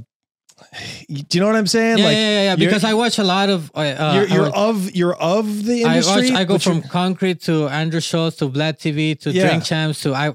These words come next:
Speaker 2: I'm,
Speaker 1: Yeah, yeah,
Speaker 2: you know,
Speaker 1: yeah.
Speaker 2: I'm pretty aware of everybody, but I
Speaker 1: But
Speaker 2: don't
Speaker 1: what do you
Speaker 2: think
Speaker 1: do on your podcast? Like, who do you push? Do you push artists? Is it a rap podcast? Is it a culture?
Speaker 2: It,
Speaker 1: Is it kind of
Speaker 2: it's,
Speaker 1: all of it?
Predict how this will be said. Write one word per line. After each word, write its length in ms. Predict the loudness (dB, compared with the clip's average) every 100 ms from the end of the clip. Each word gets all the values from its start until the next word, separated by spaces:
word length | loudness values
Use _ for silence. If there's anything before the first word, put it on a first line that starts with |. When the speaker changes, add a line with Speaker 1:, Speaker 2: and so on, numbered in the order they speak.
| _
Speaker 2:
I'm, 140 | -6 -2
Speaker 1:
Yeah, 180 | 0 2
yeah, 120 | 2
Speaker 2:
you 60 | 2
know, 60 |
Speaker 1:
yeah. 80 | 2
Speaker 2:
I'm 60 | 0
pretty 180 | 0 0
aware 240 | 2 0
of 60 | 0
everybody, 360 | 0 0 0
but 200 | 0 -2
I 100 | 0 2
Speaker 1:
But 60 | 2
Speaker 2:
don't 40 |
Speaker 1:
what 120 | 4
do 40 | 4
you 80 | 4
Speaker 2:
think 100 | 2
Speaker 1:
do 180 | 0
on 180 | 0 -2
your 80 | -2
podcast? 560 | -2 -2 -2 -4 -6 -6
Like, 120 | -6
who 260 | -2 0
do 40 | 0
you 120 | 0
push? 320 | -2 -2 -2 -2
Do 60 |
you 60 | -6
push 240 | -2 -4 -4
artists? 560 | -4 -2 -2 -4 -6 -6
Is 160 | -4
it 80 | -4
a 60 | -4
rap 440 | -2 -2 -4 -8 -8
podcast? 640 | -6 -6 -4 -4 -4 -6
Is 100 | -6
it 80 | -6
a 60 |
culture? 500 | -6 -6 -6 -4 -4 -2
Speaker 2:
It, 80 |
Speaker 1:
Is 140 | -2 0
it 60 |
kind 120 | -2 -2
of 60 |
Speaker 2:
it's, 80 | -2
Speaker 1:
all 240 | -2 -2
of 140 | -2 -4
it? 160 | -6